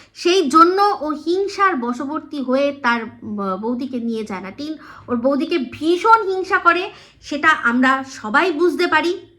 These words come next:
ওর মাও বোঝে, কিন্তু কিছু করার নেই। তো যাই হোক, একটা জিনিস লক্ষ্য করে দেখলাম যে দাদাভাইকে সাথে করে নিয়ে এসছে। তো দাদাভাই কিন্তু যেখানে ওরা গেছিল সেখানে কিন্তু দাদাভাইকে দেখা যায়নি। তো দাদাভাই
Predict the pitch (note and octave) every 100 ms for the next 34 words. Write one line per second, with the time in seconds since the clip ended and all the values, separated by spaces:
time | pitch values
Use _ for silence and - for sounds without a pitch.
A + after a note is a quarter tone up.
0 | _ C#4 D#4+ G3+ G#3 B3 F#4+ G#4 F4 C4+
1 | F#4+ - - _ D#4 E4 D#4+ F4 - G3+
2 | F#3+ F#3 F#3+ - D#4 F#4+ G#4 G#4+ - -
3 | - - E4+ B4 A4+ B4+ F#4 F#4+ F#4+ G#4
4 | G#4 D#4 D4+ D4+ A#3 C4 - _ - D4+
5 | B3 A#3+ F4 F#4+ A4 G#4+ G4 C4+ C4+ F4+
6 | F#4 C#4+ A3 C4 D#4+ C4+ - - G3 -
7 | - - D4 D4+ E4+ F#4+ G#4 A4 G#4 G4+
8 | F4+ C4+ D4+ D4+ F#4+ G4 G4 E4+ F4 F4+
9 | F4 D#4 C4+ C#4+ G4 D4+ C#4 - E4 F4+
10 | F4+ F4+ F#4 B3+ C#4 D#4 D#4+ F#4 G4 B3
11 | B3 C4+ B3 B3 C4 G#3 - - - B3+
12 | C4 E4 G#4 E4+